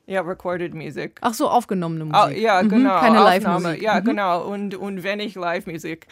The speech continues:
Speaker 1: Und, ähm, Live-Musik ist immer noch da, aber nicht so sehr wichtig, als es vorher war.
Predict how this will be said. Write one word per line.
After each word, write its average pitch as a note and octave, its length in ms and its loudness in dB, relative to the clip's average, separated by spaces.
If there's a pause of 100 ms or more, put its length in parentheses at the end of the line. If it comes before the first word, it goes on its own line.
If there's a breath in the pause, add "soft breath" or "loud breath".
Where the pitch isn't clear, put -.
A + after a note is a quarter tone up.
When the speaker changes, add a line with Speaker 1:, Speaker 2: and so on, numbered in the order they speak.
(300 loud breath)
Speaker 1:
Und, G3 440 -4
ähm, E3+ 460 -2
Live-Musik G3 720 -4
ist - 520 -12 (100)
immer G#3+ 220 -2
noch G#3 240 -4
da, G3+ 440 -2 (260 loud breath)
aber F3+ 260 -2
nicht F#3+ 320 -6
so F3+ 220 -6
sehr E3+ 580 -2
wichtig, F3 500 -10
als D#3+ 240 -8
es F3 140 -10
vorher F3 560 -6
war. D3 400 -4